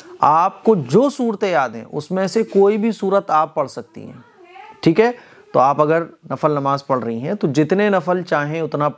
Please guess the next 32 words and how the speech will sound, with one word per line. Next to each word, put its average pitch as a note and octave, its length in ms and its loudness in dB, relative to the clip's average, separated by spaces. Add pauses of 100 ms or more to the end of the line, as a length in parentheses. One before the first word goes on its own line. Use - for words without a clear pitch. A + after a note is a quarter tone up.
(120)
उतने F3 300 -2
नफल D#3+ 260 0
पढ़ C#3 160 -2
सकती A#2 360 -8
हैं G#2 100 -8
आप, F#2+ 140 -14 (760)
ठीक D#3 180 4
है। C#4 200 2 (540)
और A#3+ 380 4 (320)
नफल D#3 300 4
नमाज F3+ 320 2
की A3+ 100 -2
नज़र F#3+ 260 2
भी A3+ 120 -2
मानी C#3 260 -2
जा A2+ 160 -4
सकती - 360 -12
है। G#2+ 140 -10 (380)
और A3+ 440 2 (360)
आप D#3+ 300 2
तहज्जुद D#3 360 4
में G3 100 0
अगर F#3 180 2
नफल F#3 240 -2
पढ़ F3+ 200 -2
रही F#3 180 -6
हैं, F#3+ 100 -10
क्योंकि C#3+ 260 -4
तहज्जुद C3 380 0
की D#3+ 120 -2
नमाज C#3+ 300 0
भी E3 200 -6